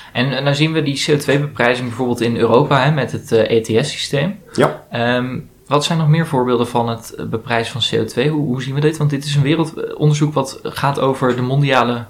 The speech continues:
Speaker 1: eh, beprijzing die er dan zou moeten komen.
Speaker 2: Ja, klopt. Wij, wij zijn uitgegaan van een wereldwijde aandelenportefeuille. En wat je ziet wereldwijd is dat het aantal beprijzingsmechanismes dat wereldwijd, eh,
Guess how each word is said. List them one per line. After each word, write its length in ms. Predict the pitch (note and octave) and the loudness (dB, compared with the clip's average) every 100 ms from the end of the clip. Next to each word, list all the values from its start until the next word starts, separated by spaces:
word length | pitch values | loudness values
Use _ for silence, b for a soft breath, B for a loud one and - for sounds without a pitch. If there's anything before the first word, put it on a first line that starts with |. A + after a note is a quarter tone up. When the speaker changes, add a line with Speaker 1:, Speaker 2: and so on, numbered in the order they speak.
| - | -16
Speaker 1:
eh, 260 | - G#2+ G#2 A2 | -8 -4 -4 -6
beprijzing 500 | - - A2+ G2+ G#2 | -6 -2 0 0 -4
die 140 | G2+ | -4
er 80 | G#2 | -4
dan 140 | F#2 G2 | -6 -6
zou 140 | G2 | -6
moeten 180 | G2+ - | -8 -8
komen. 400 | F2+ F#2 C#3+ - | -8 -4 -6 -6
Speaker 2:
Ja, 180 | - G2+ | -4 -4
klopt. 460 | - - G2 - - | -2 2 2 2 -2
Wij, 460 | G2+ G#2+ A2+ A#2 | 4 6 6 4
wij 120 | A2+ A2+ | 2 2
zijn 180 | A#2+ | 4
uitgegaan 460 | A#2 C3 - B2 G#2+ | 4 4 0 -2 0
van 100 | A2 | 0
een 80 | G2 | 4
wereldwijde 640 | A#2 D3 B2 A2 G#2 A2+ | 6 6 4 4 4 4
aandelenportefeuille. 1160 | - A2+ C#3 C#3+ D3 C#3 - - C3+ D#3 A#3 - B B B B B | 4 4 4 2 0 -2 -2 -4 0 0 -2 -6 B B B B B
En 120 | - | 2
wat 140 | G#2+ G#2 | 2 2
je 80 | A2 | 2
ziet 340 | C#3+ - - | 2 0 -4
wereldwijd 880 | A2 A#2+ A2+ - F#2+ G#2+ E3 - - - | 4 6 6 4 4 4 2 -4 -12 -8
is 160 | G#2+ | -2
dat 120 | A2+ | 0
het 220 | A2 F#2 - | 0 -4 2
aantal 720 | B2+ F3 F#3+ C#3+ A2 F#2+ - | 6 6 6 4 4 2 -4
beprijzingsmechanismes 1600 | G2 G#2+ - G#2+ C#3 E3 F3 - D3 D3+ D3+ C#3 D#3 - A#3 - | -6 -4 2 4 6 6 4 6 4 6 4 4 4 2 -2 -2
dat 180 | - A#2 | -2 2
wereldwijd, 720 | A#2+ A#2+ A2 A2+ G#2+ F#2+ - - | 4 4 4 4 4 4 -2 -6
eh, 220 | G2 | -4